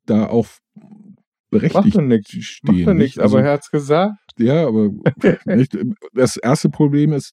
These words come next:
Speaker 1: du kannst Beamte nicht rausschmeißen. Die sind halt per se unkündbar. Und das ist gut und richtig so. Das wollen wir ja.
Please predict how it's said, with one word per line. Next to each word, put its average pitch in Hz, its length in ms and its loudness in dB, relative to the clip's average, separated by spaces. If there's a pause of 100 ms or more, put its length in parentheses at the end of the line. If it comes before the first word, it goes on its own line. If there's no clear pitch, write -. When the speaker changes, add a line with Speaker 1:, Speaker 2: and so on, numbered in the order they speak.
Speaker 1:
du 220 100 -6
kannst - 360 -2
Beamte 120 360 0
nicht 123 160 -2
rausschmeißen. 87 560 -2
Die 92 60 -6
sind 107 140 -2
halt 104 120 -4
per 110 140 -2
se 110 120 0
unkündbar. 113 580 -2 (400)
Und 110 160 0
das 104 160 -2
ist 104 100 -2
gut 104 200 0
und 107 100 4
richtig 127 320 -2
so. 82 100 -6
Das 82 180 -10
wollen 135 260 0
wir 80 120 -4
ja. 62 260 -8